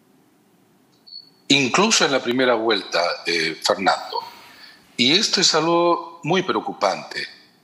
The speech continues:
Eh, lo que vimos en Estados Unidos, ¿no? El, el país del modelo democrático, etcétera, a un candidato, en ese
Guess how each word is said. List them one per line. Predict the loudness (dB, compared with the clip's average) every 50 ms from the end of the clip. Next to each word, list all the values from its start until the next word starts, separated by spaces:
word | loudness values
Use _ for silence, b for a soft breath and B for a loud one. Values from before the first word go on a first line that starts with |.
| _ _ _ _ _ -4
Eh, | 0 2 2 2 0 0 0
lo | 0 0 0
que | 2 0
vimos | 0 0 0 0 0 0 0
en | -2 -2
Estados | -4 -4 -2 0 0 0 0 0 -4 -6
Unidos, | -6 -4 -2 -2 -2 -2 -4 -4 -6 -6 -8 -8 -12 -12
¿no? | -10 -8 -8 -8 -8
El, | -10 -10 -10 -8 -8 -8 -8 -6 -4 -4
el | -4 -4 -2
país | -2 -2 0 0 0 2 2 2 2 0 0 0
del | 0 -2 -2 -2
modelo | -4 -2 -2 -2 0 -2 -2 -2
democrático, | -2 -4 -4 -4 0 2 4 4 4 4 4 2 0 -4 -10 -12 -10 -8 -6
etcétera, | -4 -2 -2 -2 -2 -2 -2 0 0 0 0 -2 -6 B B B B B B B B B B _ -2
a | 0 0 0
un | 0 -2 -2 -2 -2 -2 -2 -4 -4
candidato, | -4 -4 -4 -4 -4 -6 -2 0 2 2 0 0 -2 -6 -8 -8 -8
en | -8
ese | -8 -8 -8